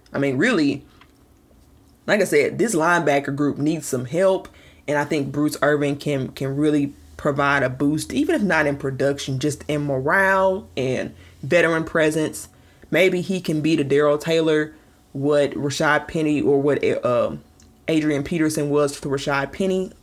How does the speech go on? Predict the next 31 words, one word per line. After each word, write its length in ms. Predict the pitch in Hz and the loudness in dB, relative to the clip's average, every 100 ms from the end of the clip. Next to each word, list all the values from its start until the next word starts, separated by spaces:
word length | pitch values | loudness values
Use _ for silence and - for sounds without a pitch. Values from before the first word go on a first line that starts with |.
| - | -12
kinda 240 | - 147 - | -6 -4 -2
unlock 400 | 131 117 135 165 | -2 0 0 -2
something 340 | - 156 139 - | -4 -4 -4 -4
in 160 | 151 160 | -4 -2
him, 220 | 175 180 | -2 -2
because 400 | 143 151 135 - - - - | -2 0 -2 -4 -18 -20 -4
for 120 | 151 | -2
Taylor, 440 | 143 302 427 151 | 0 0 2 2
half 340 | 131 247 381 - | 0 -2 -2 0
of 120 | 160 | -2
it 80 | 143 | 0
is 180 | 123 - | -4 -2
effort. 400 | 180 190 - - - _ _ _ - | -2 -2 -6 -10 -14 _ _ _ -4
I 140 | 185 | -2
just 240 | 269 - | 0 -2
sometimes 480 | - 147 143 120 127 | -2 -4 -2 -4 -4
just 260 | - - - | -8 -10 -4
don't 180 | 131 131 | -4 -4
see 300 | - - - | -6 -10 -6
effort 380 | 127 214 - - | -4 -4 -6 -8
from 200 | - 123 | -10 -10
him. 320 | 131 - 143 - _ - _ - | -8 -10 -14 -20 _ -20 _ -6
And 420 | 131 131 123 123 | -4 -2 -4 -4
Bruce 260 | 165 190 - | -2 0 2
Irvin 420 | 165 170 151 143 | 2 2 2 0
is 220 | 131 139 - | 0 -4 -4
always 560 | 143 156 143 135 123 127 | 0 2 2 2 0 -4
a 100 | 127 | -6
hard, 540 | 127 139 139 139 139 139 _ _ _ _ _ - | -4 -2 0 2 0 -4 _ _ _ _ _ -10
a 60 | |
hard, 380 | 131 165 156 - | -2 2 2 0